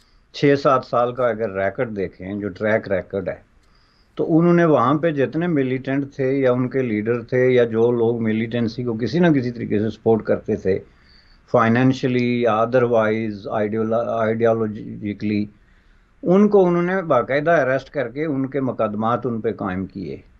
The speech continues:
और वो बड़ी तादाद में जेलों में मौजूद हैं। अ, उसके बाद जो मिलिटेंसी के हवाले से वो तो एक लंबी, वो एटी से ही शुरू हो गया था। नाइनटीन नाइंटी वन के बाद आपको पता है वहाँ एक काउंटर इंसर्जेंसी जो शुरू हुई थी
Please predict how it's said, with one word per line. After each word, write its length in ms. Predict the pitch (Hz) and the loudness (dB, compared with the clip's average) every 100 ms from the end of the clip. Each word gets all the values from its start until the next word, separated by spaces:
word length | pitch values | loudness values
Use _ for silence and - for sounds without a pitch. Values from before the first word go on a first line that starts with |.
| _ 110 | _ -2
और 200 | 120 113 | 0 2
वो 120 | 120 | 2
बड़ी 260 | 113 113 | 4 4
तादाद 400 | 123 120 110 110 | 4 2 2 2
में 140 | 117 117 | 0 -2
जेलों 260 | 104 104 | -2 0
में 120 | 104 98 | -2 -2
मौजूद 440 | 92 82 85 85 | -4 -8 -10 -12
हैं। 140 | 80 - _ _ _ - - _ _ _ _ - | -14 -16 _ _ _ -20 -20 _ _ _ _ 0
अ, 340 | 104 110 117 156 | 4 6 6 4
उसके 380 | 151 - 180 175 | 0 0 0 2
बाद 400 | 160 156 156 147 | 4 4 2 -2
जो 280 | 151 147 | -4 -4
मिलिटेंसी 720 | 143 127 127 151 156 151 143 | -4 -4 -4 -4 -2 -4 -4
के 140 | 165 165 | -2 0
हवाले 360 | 139 131 139 | 2 2 0
से 180 | 139 147 | -4 -4
वो 180 | 139 139 | -4 -4
तो 180 | 135 143 | -4 -2
एक 120 | 123 | -2
लंबी, 520 | 120 123 160 160 175 160 | -2 -2 0 2 0 0
वो 220 | 147 147 | 2 4
एटी 360 | 139 135 196 | 2 0 0
से 140 | 202 233 | 4 4
ही 60 | |
शुरू 180 | 170 170 | 2 -4
हो 160 | 170 135 | -2 -2
गया 180 | 135 131 | -2 -4
था। 160 | 143 | -2
नाइनटीन 460 | 127 127 135 143 175 | -4 -4 -4 -4 -2
नाइंटी 300 | 160 156 185 | 0 0 0
वन 240 | 185 190 | 0 0
के 140 | 190 190 | 0 0
बाद 300 | 185 180 175 | 4 4 4
आपको 260 | 165 175 | 2 0
पता 260 | 160 160 175 | -4 -2 -2
है 100 | 170 | 0
वहाँ 240 | 156 151 | 0 -2
एक 140 | 151 131 | -2 -2
काउंटर 480 | 139 135 156 143 _ _ _ _ _ - | -4 -2 -4 -4 _ _ _ _ _ -2
इंसर्जेंसी 800 | 135 139 143 139 135 131 131 151 | 2 4 4 2 2 0 0 -2
जो 160 | 139 135 | -2 -4
शुरू 320 | - 131 156 | -4 2 4
हुई 200 | 127 117 | 2 0
थी 360 | 113 107 - | -4 -6 -6